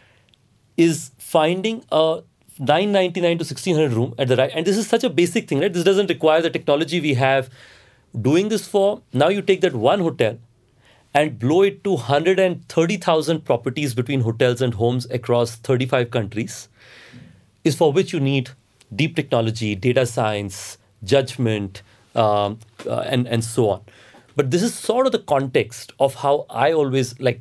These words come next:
uh, now to break down how I think about, uh, businesses. I think about businesses in the form of saying, wherever I find supply, which is underutilized, and consumer demand which exists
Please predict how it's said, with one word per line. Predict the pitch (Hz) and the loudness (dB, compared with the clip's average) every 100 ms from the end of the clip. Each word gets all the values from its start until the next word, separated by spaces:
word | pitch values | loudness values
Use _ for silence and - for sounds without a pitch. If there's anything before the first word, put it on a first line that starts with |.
| - | -4
uh, | 127 110 110 | 0 2 2
now | 120 131 | 2 0
to | 123 123 | 0 -4
break | 107 - 107 131 | -6 -8 -2 0
down | 120 135 | 2 0
how | 120 120 | 2 2
I | 131 | 0
think | 139 127 | -2 -2
about, | 120 113 110 - - | 0 0 -2 -6 -4
uh, | 101 98 | -2 -2
businesses. | 92 113 120 - - - - _ _ - _ _ | -2 -2 -2 -4 -12 -14 -18 _ _ -20 _ _
I | - 165 | 0 0
think | 208 196 | 0 -2
about | 165 151 120 | 0 0 0
businesses | 117 123 127 113 | -2 -2 -2 -4
in | 120 | -2
the | 110 | -4
form | - 110 110 | -2 -2 -2
of | 107 | -4
saying, | - 104 98 98 - _ _ _ _ _ _ _ - | -4 -6 -6 -8 -16 _ _ _ _ _ _ _ -10
wherever | 123 104 131 160 185 170 | -4 2 2 2 0 0
I | 131 | 0
find | - 135 131 151 135 | -2 0 0 -2 -6
supply, | - 127 120 110 120 - _ _ - _ _ _ _ - - _ _ - | -4 -2 0 -2 -4 -14 _ _ -20 _ _ _ _ -20 -20 _ _ -6
which | 123 123 | -2 0
is | 151 127 - - _ _ - | 0 -2 -6 -16 _ _ -2
underutilized, | 131 139 113 110 98 110 - - - _ _ _ _ _ _ - _ - | 2 2 2 -2 -2 -4 -6 -16 -20 _ _ _ _ _ _ -20 _ -4
and | 139 131 | -4 0
consumer | 147 131 127 175 175 | 0 0 0 0 0
demand | 113 123 127 165 180 | 0 0 2 2 0
which | 185 | -2
exists | 131 101 156 147 - | -2 -2 -2 -2 -8